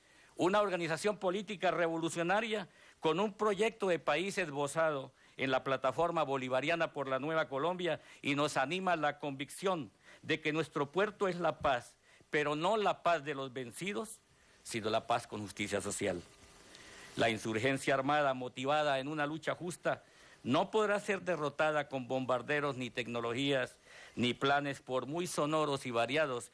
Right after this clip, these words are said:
que sean sus denominaciones. La guerra de guerrillas móviles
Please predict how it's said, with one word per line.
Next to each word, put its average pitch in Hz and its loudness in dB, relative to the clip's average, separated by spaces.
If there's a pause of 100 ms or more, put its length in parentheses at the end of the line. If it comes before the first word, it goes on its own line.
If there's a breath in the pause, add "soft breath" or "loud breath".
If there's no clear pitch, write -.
(240 loud breath)
que 117 0
sean 123 0
sus 120 -8
denominaciones. 110 -6 (960 loud breath)
La 113 2
guerra 160 2
de 151 2
guerrillas 156 -2
móviles 175 -2